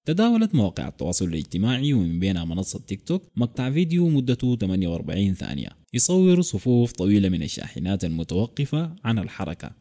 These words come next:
على أحد طرق المرور السريع. وفي التعليق المصاحب لمقطع الفيديو يصف الشخص مجهول الهوية أوضاع سائقي الشاحنات بالصعبة بعد أن أوقفت قوات الدعم السريع هذه الشاحنات ومنعتها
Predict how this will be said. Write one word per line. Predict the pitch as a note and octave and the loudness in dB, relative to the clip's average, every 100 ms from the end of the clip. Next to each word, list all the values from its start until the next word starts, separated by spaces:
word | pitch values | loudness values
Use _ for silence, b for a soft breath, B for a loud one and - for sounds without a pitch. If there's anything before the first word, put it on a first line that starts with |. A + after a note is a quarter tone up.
| - | -4
على | B2+ C#3 C#3 | 2 2 2
أحد | C#3+ C#3+ C#3+ - | -2 -2 -2 -2
طرق | A#2+ A2+ G2 | -2 0 0
المرور | E2 F2 G2+ G#2 - C3+ | -2 0 2 2 -2 -6
السريع. | - F2+ E2 - - - | -2 -2 -4 -8 -12 -6
وفي | G2+ C3 | 0 0
التعليق | - - G3+ G3+ | 0 0 2 4
المصاحب | D#3+ A2 B2 C3+ C#3 C3 | 6 4 2 0 0 0
لمقطع | G#2 D2 - D2 | 0 -2 -6 -8
الفيديو | A#1+ F#2 G#2 G2+ D#3 - _ - | -4 0 2 2 0 -4 _ 0
يصف | F3 - F3 | 2 2 2
الشخص | A#2+ C3 B2 - B2+ | 2 0 -2 -4 -2
مجهول | G2 F2 - A2+ | 0 0 0 0
الهوية | F2 F2 E2+ F#2+ G2+ G2+ | 0 -2 0 2 4 2
أوضاع | - F2 F2+ G2+ | 0 -4 0 0
سائقي | G2 F2+ - - - F2+ | 0 -4 -6 -8 -4 -4
الشاحنات | F2+ - - - F#2 B2 C#3+ C#3 | -4 -6 -10 -4 0 0 0 -4
بالصعبة | F#2 F2+ - F#2 - - - _ G2 | -6 -6 -4 -6 -8 -10 -14 _ -6
بعد | F2+ D#2 D2 | -4 -4 -6
أن | - - | -8 -2
أوقفت | A2+ G#2+ G2+ G#2+ G2 | -2 0 -2 -2 -4
قوات | - F2+ E2+ - | -4 -2 -2 -4
الدعم | - F2 F2+ | -6 -4 -4
السريع | - - G#2+ A2 | -6 -4 -2 0
هذه | A2 G2+ F2 | 0 0 -2
الشاحنات | - - F#2 E2+ G2+ D3+ B2+ | -4 -8 -8 -2 0 0 0
ومنعتها | G2 F2 F2+ F#2+ - F#2 | 0 0 -2 -4 -4 -4